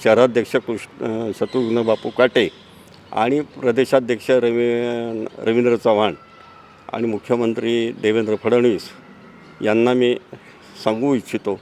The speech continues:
की या शहरात ज्या काही जागा आम्ही लढवतो आहे, त्या शहराच्या जागामध्ये चिंचवडचा प्रभाग क्रमांक अठरामधील ही जागा ही आमच्या घटकाला मिळाली पाहिजे.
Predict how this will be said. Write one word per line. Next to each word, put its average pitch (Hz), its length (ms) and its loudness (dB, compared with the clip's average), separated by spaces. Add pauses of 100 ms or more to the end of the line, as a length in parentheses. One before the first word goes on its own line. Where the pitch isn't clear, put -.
(440)
की 131 320 2 (240)
या 131 220 6
शहरात 107 320 4 (800)
ज्या 139 140 6
काही 147 220 4
जागा 127 340 6
आम्ही 127 280 0 (480)
लढवतो 123 440 4
आहे, 90 120 0 (640)
त्या 135 160 4
शहराच्या 123 560 2
जागामध्ये 120 580 -2
चिंचवडचा 120 640 0
प्रभाग 113 420 -2
क्रमांक 113 320 -4
अठरामधील 107 580 -2 (640)
ही 160 140 2
जागा 110 320 2 (720)
ही - 60 -6
आमच्या 113 440 2
घटकाला 127 460 2
मिळाली 123 340 0
पाहिजे. 101 340 -2